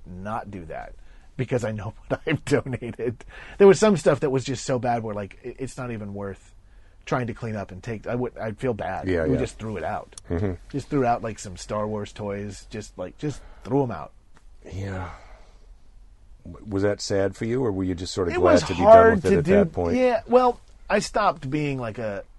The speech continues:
Speaker 1: Star Wars was the first movie I ever saw, uh, at least. Yeah, it's the first movie my parents ever took me to.
Speaker 2: Uh-huh.
Speaker 1: So it came out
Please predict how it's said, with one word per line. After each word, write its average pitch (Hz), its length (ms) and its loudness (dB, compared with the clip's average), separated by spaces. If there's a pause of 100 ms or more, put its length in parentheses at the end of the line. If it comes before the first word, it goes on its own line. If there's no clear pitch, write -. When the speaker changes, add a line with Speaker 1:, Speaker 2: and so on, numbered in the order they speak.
(1200)
Speaker 1:
Star 160 220 4
Wars 151 180 4
was 127 120 -2
the 120 80 -6
first 127 320 -4
movie 117 280 -4
I 104 140 -4
ever 101 140 -8
saw, 95 320 -8 (400)
uh, 82 300 -12 (100)
at 87 160 -10
least. 98 320 -12 (1300)
Yeah, 127 300 -2
it's 127 100 -16
the 143 60 -8
first 175 280 -2 (200)
movie 143 260 0
my 117 140 -8
parents 110 260 -10
ever 95 120 -10
took - 180 -14
me 76 120 -18
to. - 100 -20 (200)
Speaker 2:
Uh-huh. 87 220 0 (180)
Speaker 1:
So - 140 -8
it 120 100 -6
came 147 160 -2
out 120 240 -4